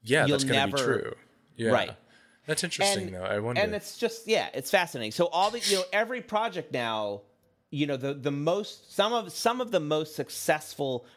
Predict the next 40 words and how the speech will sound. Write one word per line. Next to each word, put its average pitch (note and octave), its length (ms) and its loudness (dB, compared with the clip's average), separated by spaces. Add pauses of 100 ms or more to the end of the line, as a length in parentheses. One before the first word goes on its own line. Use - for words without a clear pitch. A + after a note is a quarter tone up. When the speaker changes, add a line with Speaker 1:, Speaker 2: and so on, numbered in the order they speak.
(100)
Speaker 2:
projects C#3+ 420 2
now, A2+ 80 0
you G#2 100 -4
think A#2+ 200 -4
about G2+ 320 -2
M A2+ 160 0
F G#2+ 200 0
ers F#2+ 360 -4
or G#2+ 120 2
whatever, F#2+ 280 0
I F#2+ 60 2
don't G2 80 -2
know G2 40 -4
if F#2+ 100 -10
you're F#2+ 80 -6
familiar F#2+ 440 -2
with G#2 120 -6
those, G2 300 -4
or G#2+ 140 -2
like, A2 280 0
Speaker 1:
Sure. F3 120 -6 (600)
Speaker 2:
or C#3+ 200 4
like, A#2 400 -2
uh, G#2+ 360 0
Goblins. G#2 1040 -4 (480)
Speaker 1:
<laughs> C3+ 300 -4
Speaker 2:
What, D#3 440 0 (140)
what E3 280 2
they E3 140 2
have D#3 580 0
is C#3+ 240 -2
they C#3+ 140 2
have B2+ 400 0
this, C3+ 220 -6
like, C3+ 160 -4
mimetic B2+ 600 0
thing, F3+ 260 0
and C3+ 100 -4
they B2+ 140 0
all D3+ 760 0